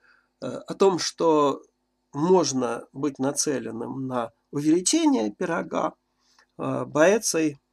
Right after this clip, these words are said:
как-то не задумывался. Затем парадокс заключается в том, что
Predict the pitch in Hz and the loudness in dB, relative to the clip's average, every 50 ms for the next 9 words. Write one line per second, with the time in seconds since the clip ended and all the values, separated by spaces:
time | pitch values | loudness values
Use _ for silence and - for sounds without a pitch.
0 | _ _ - - _ - 151 160 160 - _ - 147 143 135 127 120 123 156 175 | _ _ -20 -16 _ -2 -2 -2 -2 -4 _ -8 -6 -6 -6 -6 -4 -4 -2 -2
1 | - - 160 143 143 139 139 123 110 110 120 - - - - - - - - _ | -2 -2 -4 -4 -2 -2 -2 -2 -2 -6 -10 -12 -14 -14 -14 -16 -16 -16 -18 _
2 | _ _ _ _ _ _ _ _ - - - - - - - _ _ 147 190 202 | _ _ _ _ _ _ _ _ -20 -20 -20 -20 -20 -20 -20 _ _ 0 0 2
3 | - 330 349 359 311 269 - _ _ _ _ _ _ _ _ _ _ _ _ _ | 2 2 4 4 2 2 -2 _ _ _ _ _ _ _ _ _ _ _ _ _
4 | _ _ _ _ _ _ - 151 - _ - 208 226 240 233 190 214 254 262 226 | _ _ _ _ _ _ -12 -12 -4 _ 4 6 6 6 4 2 0 0 0 0
5 | 185 214 226 - 214 208 196 - 214 214 214 208 - 208 190 - - - 185 190 | -4 -6 -6 -4 -4 -4 -2 0 0 0 0 0 -2 -4 -4 -4 -4 -2 -2 0
6 | 196 185 185 - - - 85 82 | 0 -2 -6 -6 -4 -4 -6 -6